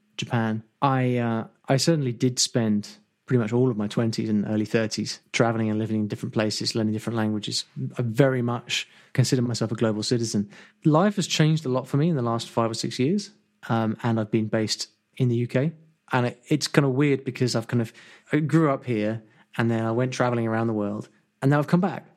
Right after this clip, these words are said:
And my life is now quite kind of English and normal. So I don't feel like a global citizen now so much, mostly because I'm just based here. Although maybe that's like a, the, maybe that's just the effect of,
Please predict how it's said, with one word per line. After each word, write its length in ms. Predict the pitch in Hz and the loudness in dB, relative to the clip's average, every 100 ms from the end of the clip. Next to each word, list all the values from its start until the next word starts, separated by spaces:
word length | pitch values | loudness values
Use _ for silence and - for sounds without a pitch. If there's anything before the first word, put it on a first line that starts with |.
| - | 0
And 340 | 143 135 131 - | 2 4 0 0
my 180 | 156 143 | 2 2
life 300 | 151 202 196 | 2 0 -2
is 120 | 143 | 0
now 160 | 160 160 | 2 0
quite 760 | - - 175 175 - - - | -4 0 0 0 -4 -8 -2
kind 120 | - 131 | 0 0
of 140 | - | 2
English 400 | 175 165 127 - | 2 2 -4 -2
and 320 | 120 110 101 _ _ _ | -2 -2 -4 _ _ _
normal. 560 | 147 180 156 113 101 - - - | 4 4 2 -2 -6 -12 -20 0
So 220 | - 165 | 4 4
I 60 | 170 | 4
don't 260 | 220 208 | 2 0
feel 420 | - - 233 226 | -8 2 4 4
like 220 | 147 123 123 | 2 -2 -2
a 40 | |
global 300 | 127 120 113 | 0 0 0
citizen 400 | - 117 110 107 | 0 0 0 0
now 380 | 98 95 104 - - | 0 -4 -8 -10 -2
so 180 | - | 0
much, 380 | 110 98 - - - | 0 -2 -6 -2 2
mostly 400 | 151 165 - 139 | 4 4 0 -2
because 220 | 131 127 | 0 0
I'm 80 | 123 | -2
just 160 | 117 | -2
based 300 | 131 120 - | 0 0 0
here. 280 | - 117 - - - - | 0 0 -4 -12 -20 0
Although 220 | 143 139 | 2 4
maybe 260 | 143 143 135 | 2 0 0
that's 280 | 127 127 - | -2 -4 -4
like 220 | 110 - | -4 -2
a, 240 | 110 110 - - | -2 -4 -2 2
the, 220 | 127 127 | 2 0
maybe 300 | 127 135 117 | -2 0 0
that's 180 | 113 - | -2 -6
just 240 | - - | -6 -2
the 80 | 113 | -2
effect 340 | - 117 - | 0 -2 0
of, 240 | 113 - | -4 -4